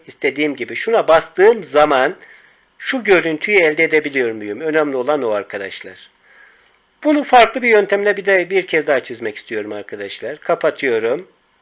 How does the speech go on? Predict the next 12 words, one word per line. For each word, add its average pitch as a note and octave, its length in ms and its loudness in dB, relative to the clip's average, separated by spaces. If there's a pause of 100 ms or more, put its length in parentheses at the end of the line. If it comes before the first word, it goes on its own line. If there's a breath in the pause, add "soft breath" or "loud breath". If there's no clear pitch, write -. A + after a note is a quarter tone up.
(580 soft breath)
Yeni E3+ 240 2
bir A#2 160 -4
dosya C3 360 2
açtım. D#3 500 0 (1300 soft breath)
Ön G#3 220 6
düzlemden C3+ 500 0
gene A#2+ 220 -2
aynı C#3+ 180 0
şekilde D#3 440 -2
aldım. D#3+ 420 4 (1800 soft breath)
Dikdörtgeni C#3+ 720 2
seçtim. D#3+ 800 2